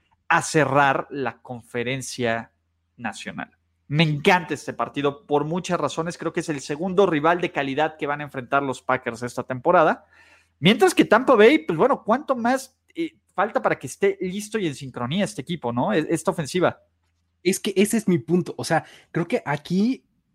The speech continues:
Speaker 2: es donde, donde si pierden los Bucks, ya tenemos que empezar a decir, "Esto no está jalando", <laughs> porque, o sea, estamos así como que, "No, bueno, pero espérate, ahí vienen, no, bueno, es que esta vez fue no sé qué cosa, esto fue no sé qué cosa otra", o sea,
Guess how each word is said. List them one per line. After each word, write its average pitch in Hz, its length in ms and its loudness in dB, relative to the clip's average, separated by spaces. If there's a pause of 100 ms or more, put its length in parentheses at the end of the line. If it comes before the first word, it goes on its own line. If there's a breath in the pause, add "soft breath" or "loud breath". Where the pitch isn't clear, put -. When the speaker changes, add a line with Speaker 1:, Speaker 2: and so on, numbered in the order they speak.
(140)
Speaker 2:
es 170 200 4
donde, 170 440 2
donde 131 400 -2
si - 260 -6
pierden 247 560 2
los 160 180 2
Bucks, - 380 -2 (380 soft breath)
ya 143 240 -2
tenemos 339 400 2
que - 80 -2
empezar 214 360 -4
a 240 40 -2
decir, 208 600 0
"Esto 214 680 0
no 202 200 4
está 208 200 -2
jalando", 202 560 2
<laughs> - 540 -2
porque, 190 460 4 (300 loud breath)
o 156 100 0
sea, 165 100 2
estamos 220 300 2
así 202 140 -6
como 190 180 0
que, 147 80 -2
"No, 156 160 4
bueno, 165 360 4
pero 127 140 -2
espérate, 135 560 0 (200)
ahí 147 140 0
vienen, 170 420 4
no, 143 340 0
bueno, 117 300 -8
es - 100 -16
que 101 380 -8
esta 113 240 -12
vez 120 220 -6
fue 120 240 -4
no 120 100 -8
sé - 140 -14
qué 120 100 -10
cosa, 135 400 -4
esto 127 260 -2
fue 123 220 -2
no 127 100 0
sé - 140 -6
qué - 160 -20
cosa 117 300 2
otra", 147 260 0
o - 60 -10
sea, - 160 -2